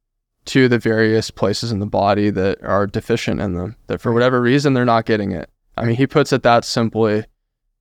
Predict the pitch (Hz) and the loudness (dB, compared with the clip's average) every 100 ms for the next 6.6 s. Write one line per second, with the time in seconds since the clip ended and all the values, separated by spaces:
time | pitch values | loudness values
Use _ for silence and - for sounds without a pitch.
0 | _ - 104 98 - 131 - _ _ _ | _ -8 -4 -4 -4 -8 -12 _ _ _
1 | _ _ _ _ _ 139 127 117 120 110 | _ _ _ _ _ -2 -2 0 0 0
2 | 107 107 107 101 - 110 104 - - _ | 0 2 2 -2 -2 -2 -2 -6 -20 _
3 | _ _ - 143 220 233 151 156 139 139 | _ _ -6 -2 2 2 2 0 0 -4
4 | - - - 170 - 160 175 214 196 - | -8 -12 -8 -6 -2 0 0 0 0 0
5 | 147 175 - 127 139 - 135 120 - 117 | -2 0 -2 -6 -6 -4 -4 -4 -2 -2
6 | - 113 - 107 110 101 | 0 -4 -2 -2 0 -4